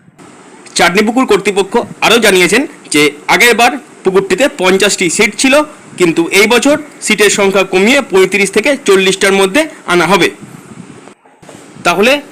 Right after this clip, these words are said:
যদি আপনাদের মধ্যে কারোর এই পুকুরে ছিপ ফেলার আগ্রহ থাকে, সেক্ষেত্রে আমি স্ক্রিনে নাম্বার দিয়ে দিলাম, আপনারা যোগাযোগ করে নেবেন। তাহলে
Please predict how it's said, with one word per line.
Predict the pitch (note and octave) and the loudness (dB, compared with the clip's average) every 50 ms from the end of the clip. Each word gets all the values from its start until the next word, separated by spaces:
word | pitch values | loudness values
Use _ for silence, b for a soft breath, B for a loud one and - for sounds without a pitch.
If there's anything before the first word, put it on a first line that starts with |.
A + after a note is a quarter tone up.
| - - | -16 -4
যদি | C#3 D#3+ D#3+ E3 F3 E3 - | -2 -2 -2 -2 -4 -4 -4
আপনাদের | - D3+ - G#3 A#3+ A#3+ B3 | -4 -4 -2 0 0 0 2
মধ্যে | A#3+ A#3+ A3+ G3 G#3 F#3+ | 2 0 0 0 0 0
কারোর | - - F3 G3+ B3 C4+ C4 - - - | 0 0 2 2 2 0 -2 -6 -12 -6
এই | - F#3 A3 | -2 -2 0
পুকুরে | G3+ - G#3+ F#3+ G#3 G3+ G3 | 0 0 0 2 2 2 2
ছিপ | F#3+ - - G3 - - | 0 0 -4 -4 -4 -2
ফেলার | G3+ F#3 F#3 F3 | 0 2 2 2
আগ্রহ | D#3+ D#3 D#3 D#3+ E3+ E3+ | 2 2 2 0 0 0
থাকে, | E3 - D#3+ F3+ - C4 C#4+ E4 - - | 0 -2 -6 -2 0 0 -2 -2 -4 -10
সেক্ষেত্রে | - - - F#3 G3+ G#3 - G3 G3 F#3+ | -6 -4 -2 -2 -2 -2 0 0 2 2
আমি | F3+ F3 F3+ F3+ | 2 4 2 2
স্ক্রিনে | F3 - - G3+ G3+ G3 G3 F#3+ | 0 0 0 2 2 4 4 2
নাম্বার | F3+ F3 E3+ E3+ D#3+ D#3+ D#3 C#3 | 2 2 0 2 0 0 0 0
দিয়ে | C#3 E3 F#3 F#3+ | 0 0 2 2
দিলাম, | G#3 A3+ C4 D4 D4 B B B B | 2 2 0 0 -2 B B B B
আপনারা | D3 D3+ D#3 E3+ E3 E3+ A3+ - - - - - | -2 0 0 0 2 2 0 0 -2 -6 -8 -2
যোগাযোগ | C#3 E3+ D#3+ E3+ F#3 A#3 B3 - | -2 0 2 4 4 2 2 2
করে | - E3+ E3 D#3 | 0 2 2 2
নেবেন। | D3 C3 G#2+ F#2 D#2+ - - - - - - - _ _ _ _ _ - - - - - - - - - - | 2 0 -2 -4 -8 -10 -16 -20 -20 -20 -20 -20 _ _ _ _ _ -20 -20 -20 -20 -20 -20 -20 -20 -6 -2
তাহলে | E3+ E3+ F#3 G#3+ C4+ D4 | 0 2 2 2 2 0